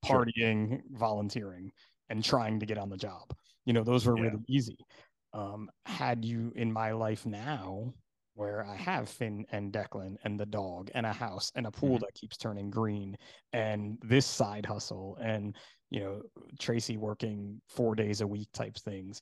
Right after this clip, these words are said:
Speaker 1: Sure, yeah.
Speaker 2: The, the time is just not there. I mean, I could run, I could probably run to the volunteer firehouse in my town faster than some of the folks that <laughs> volunteer there drive
Speaker 1: Yeah, yeah.
Speaker 2: there is an
Speaker 1: Yeah.
Speaker 2: easy way to do it. But
Speaker 1: Yeah.
Speaker 2: honestly,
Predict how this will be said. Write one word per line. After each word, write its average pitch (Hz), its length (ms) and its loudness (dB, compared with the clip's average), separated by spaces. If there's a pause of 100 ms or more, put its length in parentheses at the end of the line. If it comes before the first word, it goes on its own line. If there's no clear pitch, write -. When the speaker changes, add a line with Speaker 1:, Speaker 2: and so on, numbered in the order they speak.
(160)
Speaker 1:
Sure, 165 260 6
yeah. 139 220 4 (180)
Speaker 2:
The, 110 160 -8
the 117 140 0
time 190 380 2
is 101 140 -2
just - 220 -2
not 104 160 -2
there. 226 220 2
I - 20 4
mean, 131 200 6
I - 120 0
could - 160 -6
run, 107 640 4 (600)
I 127 80 -4
could 175 140 4
probably 156 280 6
run 110 340 4
to 120 100 -2
the 110 80 -2
volunteer 107 480 0
firehouse 113 600 -2
in 120 140 2
my 123 140 0
town 135 340 2
faster 113 460 -2
than 107 180 0
some 107 240 0
of 101 140 -4
the - 60 -6
folks - 360 -2
that 101 140 -2
<laughs> - 0 -
volunteer 117 640 0
there 113 320 0 (220)
drive 113 240 4
Speaker 1:
Yeah, 131 80 10
yeah. 104 80 6
Speaker 2:
there 110 200 4 (520)
is 135 120 4
an 127 60 8
Speaker 1:
Yeah. 123 120 10
Speaker 2:
easy 123 220 -2
way 113 140 -2
to 107 100 -4
do 113 260 -4
it. 120 160 -6 (340)
But 104 120 -2
Speaker 1:
Yeah. 107 180 8 (340)
Speaker 2:
honestly, 98 140 -14